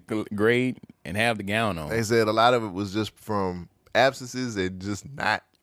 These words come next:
Speaker 1: These niggas ain't going to
Speaker 2: learning.
Speaker 1: school?
Speaker 2: Well, he
Speaker 1: Well,
Speaker 2: said
Speaker 1: not learning is definitely the problem.
Speaker 2: Right. <laughs>
Speaker 1: You gotta be there to learn something, so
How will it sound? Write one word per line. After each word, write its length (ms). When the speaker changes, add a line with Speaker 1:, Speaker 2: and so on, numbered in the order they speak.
Speaker 1:
These 220
niggas 40
ain't 160
going 160
to 60
Speaker 2:
learning. 200
Speaker 1:
school? 560
Speaker 2:
Well, 360
he 120
Speaker 1:
Well, 80
Speaker 2:
said 120
Speaker 1:
not 200
learning 360
is 80
definitely 420
the 80
problem. 400
Speaker 2:
Right. 840
<laughs> 60
Speaker 1:
You 60
gotta 240
be 180
there 120
to 60
learn 320
something, 260
so 180